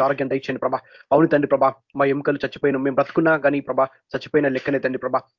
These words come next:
నువ్వు లేకపోతే సున్ననే తండ్రి ప్రభా, మా జీవితము నాయన యేసయ్య ప్రభా, మీరే సత్యము, మార్గము, జీవము అన్నారు తండ్రి. అవును తండ్రి ప్రభా, నీ దగ్గర ఇటర్నల్ లైఫ్ ఉన్న తండ్రి ప్రభా, నాయన యేసయ్య ప్రభా, నీకు వందనాలు తండ్రి ప్రభా. నీ యొక్క వాక్యం తెలుసుకొని ముందుకు నడవాలా తండ్రి ప్రభా. నాయన యేసయ్య ప్రభా,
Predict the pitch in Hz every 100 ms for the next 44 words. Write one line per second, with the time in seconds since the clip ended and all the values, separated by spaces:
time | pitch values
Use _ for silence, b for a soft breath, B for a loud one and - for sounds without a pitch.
0 | - 143 139 147 156 151 143 131 131 135
1 | 135 131 127 131 131 135 131 143 139 135
2 | 131 131 131 - - 139 - B B 147
3 | 160 156 139 151 151 139 131 143 143 143
4 | 147 143 151 139 131 139 139 139 139 151
5 | 139 135 135 139 B B - 147 151 139
6 | 139 160 143 139 147 139 139 135 131 135
7 | 135 _ _ - 139 135 135 139 131 127
8 | _ _ _ _ _ - 143 135 139 143
9 | 139 135 135 135 135 b b 147 135 131
10 | 139 147 139 139 147 139 139 - 135 139
11 | 143 139 139 135 131 131 - _ b 139
12 | 139 131 131